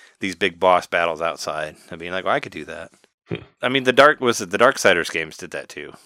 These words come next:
Speaker 1: like, uh, you know, which those games are very much like Zelda and they're really cool. But yeah, they had, they had some really cool outside battles also. But yeah, he said that the Hyrule Warriors inspired him to have to do outside boss battles as well. So the only thing I really remember about Ganon is that there's,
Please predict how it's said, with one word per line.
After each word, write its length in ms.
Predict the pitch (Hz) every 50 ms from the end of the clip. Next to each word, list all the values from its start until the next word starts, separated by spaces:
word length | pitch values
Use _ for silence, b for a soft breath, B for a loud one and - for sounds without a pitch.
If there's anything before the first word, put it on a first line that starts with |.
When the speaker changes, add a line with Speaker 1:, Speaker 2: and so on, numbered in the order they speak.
| _ _ _ _
Speaker 1:
like, 180 | 80 76 76 - -
uh, 180 | 78 80 76 76 _ -
you 100 | 80 76
know, 120 | 73 - _ _ _ _ _ _
which 180 | 92 90 -
those 180 | 107 98 82 95 90
games 320 | 90 92 90 85 80 -
are 60 | 87
very 200 | 80 92 95 90
much 220 | 82 82 78 - -
like 140 | 76 -
Zelda 320 | - 73 67 69 71 71 - _ _
and 120 | 80 80 78
they're 100 | 76 73
really 160 | 73 71 71
cool. 240 | - - 82 73 - _
But 160 | - 90 82
yeah, 160 | 85 85 80 80
they 140 | 95 95
had, 120 | 95 107 90
they 80 | 101
had 140 | 98 104 -
some 120 | - 92 82
really 140 | 80 78 78 -
cool 140 | - 80
outside 340 | 76 78 - - - 76 71
battles 280 | - 73 73 71 - -
also. 220 | 73 - - - - _ _ _ _ _ _ _ _
But 120 | 107 101
yeah, 140 | 101 101 92
he 100 | 85 101
said 240 | 95 - 104 92 80
that 160 | 87 82 - -
the 280 | 87 82 80 80 78 _ _ _ _ _
Hyrule 340 | - - 98 87 85 85 80
Warriors 300 | 78 78 76 80 76 - 80
inspired 400 | 76 - _ 67 67 69 69 69
him 100 | 67 67
to 120 | - 71
have 300 | 73 76 73 - - - -
to 60 | -
do 200 | 78 80 76 71
outside 560 | - - 67 - - - - 69 71 76 - - _ _
boss 240 | - 73 67 65
battles 380 | - - - - - - - -
as 120 | - -
well. 240 | - - - - - _ _ _ _
So 120 | - - - - B B B B
the 100 | 117 120
only 140 | 143 175 160
thing 140 | 196 185
I 60 | 175 160
really 280 | 151 147 156 160 156
remember 320 | 156 143 117 113 113 123 135
about 260 | 127 131 123 110 95
Ganon 340 | 101 101 107 113 117 120 117
is 160 | 98 - -
that 160 | 110 101 85
there's, 460 | 101 98 95 92 85 - - - -